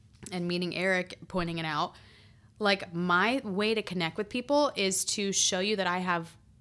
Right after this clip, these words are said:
something similar that occurred for me, right? So I have this thing that I never knew I did where, like, someone's like, "Oh my God, this crazy thing happened." I'm like, "Oh my God, that's happened to me."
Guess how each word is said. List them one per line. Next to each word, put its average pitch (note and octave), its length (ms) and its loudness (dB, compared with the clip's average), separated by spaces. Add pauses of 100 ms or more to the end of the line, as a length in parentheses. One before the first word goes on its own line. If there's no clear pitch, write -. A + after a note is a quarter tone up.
(160)
something F#3+ 380 2
similar G3+ 360 0
that F3 120 0
occurred B3 300 -2
for - 120 -8
me, A2+ 140 -8
right? D3+ 300 -2 (320)
So G#3 320 4
I G3 500 2
have F#3+ 280 0
this F3+ 180 0
thing B3+ 200 0
that A3 80 0
I F#3+ 80 2
never F3 260 0
knew E3+ 140 -2
I E3+ 100 -2
did G3+ 200 0
where, G3 120 0
like, E3+ 160 -2
someone's F#3 440 -2
like, F3 200 -8
"Oh F#3+ 60 -4
my F3 120 -2
God, A3 260 -2
this F#3 140 -2
crazy E3+ 240 -4
thing E3+ 140 -4
happened." F#3 240 -4
I'm E3+ 60 -4
like, - 180 -12
"Oh D#3+ 40 -12
my E3+ 120 -6
God, F#3 160 -8
that's - 160 -10
happened D3 240 -10
to D3 60 -4
me." E3+ 280 -4